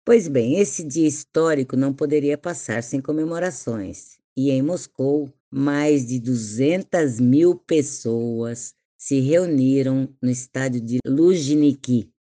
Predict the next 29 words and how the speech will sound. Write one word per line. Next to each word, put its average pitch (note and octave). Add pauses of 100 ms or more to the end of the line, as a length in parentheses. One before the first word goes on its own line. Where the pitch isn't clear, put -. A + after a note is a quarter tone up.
(100)
para D3
um F3+
grande E3+
show E3+
comício, D3
acho B2+
que D3
aí C#3+
no C#3
Brasil C3
fala-se C#3
showmício, C3+
não A#2+
é? C3+ (240)
Pois A3
bem, D3
teve F#3+
a E3
participação C#3
de C#3+ (100)
inúmeros G3
artistas B2+ (180)
que A#2+
ora B2+
cantavam, B2
ora A2 (120)
declinavam B2+
seu A#2
apoio D3+